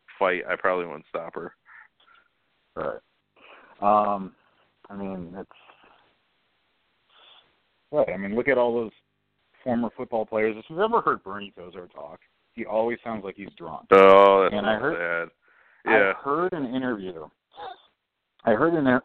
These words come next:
Speaker 2: interview with him, God, it must have been a year, two years ago. And he said that he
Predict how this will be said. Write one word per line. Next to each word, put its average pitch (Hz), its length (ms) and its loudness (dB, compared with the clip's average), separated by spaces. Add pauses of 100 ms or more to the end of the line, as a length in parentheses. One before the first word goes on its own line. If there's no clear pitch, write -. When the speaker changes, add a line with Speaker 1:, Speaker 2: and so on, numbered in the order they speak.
Speaker 2:
interview 117 380 -2
with 98 160 -4
him, 90 420 -10 (1040)
God, 62 180 -10
it - 40 -16
must - 140 -20 (100)
have 92 80 -10
been - 80 -12 (120)
a 92 60 -8
year, 98 400 -4 (200)
two 104 80 -2
years 95 240 2
ago. 92 240 0 (800)
And 117 420 2
he 160 320 -8
said 131 240 2
that 110 120 -6 (160)
he 156 180 -12